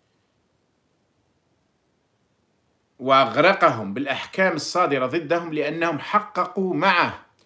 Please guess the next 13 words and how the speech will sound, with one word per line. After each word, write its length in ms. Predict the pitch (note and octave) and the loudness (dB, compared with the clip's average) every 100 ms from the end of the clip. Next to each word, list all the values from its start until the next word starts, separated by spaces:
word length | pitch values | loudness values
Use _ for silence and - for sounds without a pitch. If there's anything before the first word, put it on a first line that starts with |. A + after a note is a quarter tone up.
| _ _ _ | _ _ _
في 160 | - | -8
قضية 440 | C#3 D3+ D3 F#3+ F#3 | 0 2 2 0 0
العقيد 600 | D#3 C#3 C#3+ F#3 F3+ A#2+ | -2 -2 -2 -2 -4 -4
بوب. 340 | A#2 F3+ B2+ - - _ _ _ _ _ _ _ - | 2 2 2 -2 -20 _ _ _ _ _ _ _ -14
أخبرني 520 | A2 - D3 E3 E3 | -12 4 6 6 2
بأنه 380 | D3+ C#3 D3+ D3+ | -4 -4 -2 -2
قام 340 | D3 - E3 D#3 | -2 2 0 0
بتوجيه 520 | D3+ D#3+ D3+ C3 E3+ | -4 -2 -2 0 -4
استدعاء 580 | C3 - C#3 D3 D#3 - | -4 -6 -4 0 0 -2
عبر 320 | A2+ B2+ C3+ | -6 -4 -4
الدرك 460 | A#2 E3+ F#3+ - - _ _ - | -2 -4 -4 -6 -20 _ _ -6
لابنة 380 | B2+ D#3 E3 E3+ | -4 -2 -2 -4
الجنرال 520 | C#3+ C3 D#3+ D#3+ E3 | -4 -4 -2 0 0